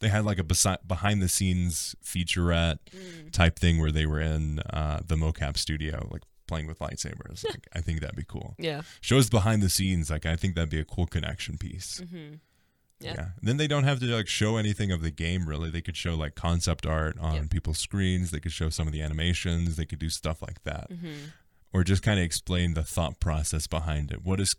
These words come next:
Speaker 1: Cal Kestis gonna be doing? Like, is it gonna be based on Cal Kestis? I've heard reports that it will. But they could confirm that. They could just say, like, "Oh, we're gonna be revisiting this kinda stuff."
Speaker 2: We just want something is what we're trying to say here.
Speaker 1: Yeah.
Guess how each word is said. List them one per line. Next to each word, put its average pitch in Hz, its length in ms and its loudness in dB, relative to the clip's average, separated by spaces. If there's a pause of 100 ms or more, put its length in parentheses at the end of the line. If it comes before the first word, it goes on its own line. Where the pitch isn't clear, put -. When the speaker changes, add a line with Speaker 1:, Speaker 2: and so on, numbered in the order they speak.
Speaker 1:
Cal 92 280 -2
Kestis 82 460 -2
gonna 78 160 0
be 78 120 -2
doing? 76 380 -6
Like, 85 160 -10
is 92 160 -6
it 92 60 -6
gonna 92 160 -2
be 92 140 -2
based 87 340 0
on 78 100 -2
Cal 78 220 0
Kestis? - 500 -4
I've 78 120 -2
heard 85 120 -2
reports 87 360 0
that 95 140 -2
it 104 120 -4
will. 120 480 -4 (560)
But 139 260 2 (260)
they 101 100 -2
could - 180 -2
confirm 104 460 2
that. 110 420 2
They 87 100 0
could 82 160 -4
just 82 160 -8
say, 80 160 -4
like, - 160 -12 (180)
"Oh, 110 360 -2
we're 95 100 -8
gonna 104 220 -4
be 104 160 -2
revisiting 117 640 -4
this 123 220 -2
kinda 127 260 -4
stuff." 117 400 -4 (480)
Speaker 2:
We 226 100 -6
just 254 240 -4
want 170 220 -6
something - 400 -10
is - 140 -14
what - 180 -12
we're - 60 -16
trying 208 300 -4
to 165 60 -6
say - 300 -10
here. - 100 -20 (140)
Speaker 1:
Yeah. 87 160 0